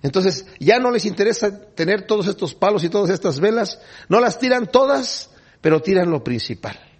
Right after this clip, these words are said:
Para quedarse solamente con lo indispensable ser, para llegar a algún lugar chiquitito por ahí. Pero ya el barco va a quedar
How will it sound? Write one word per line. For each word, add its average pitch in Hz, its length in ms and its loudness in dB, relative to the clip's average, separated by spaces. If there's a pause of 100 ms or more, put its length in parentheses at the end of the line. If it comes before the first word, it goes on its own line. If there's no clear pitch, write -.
(400)
Para 151 200 4
quedarse 180 340 0
solamente 196 540 -2
con 170 200 -2
lo 175 100 0
indispensable 180 840 -2
ser, 220 240 -4 (360)
para 165 220 4
llegar 175 260 2
a 196 40 2
algún 202 280 0
lugar 196 300 2
chiquitito 120 500 -6
por 95 180 -8
ahí. 90 240 -12 (500)
Pero 127 200 4
ya 170 380 0
el 135 140 -2
barco 156 580 0
va 143 140 2
a 143 40 -6
quedar 135 440 0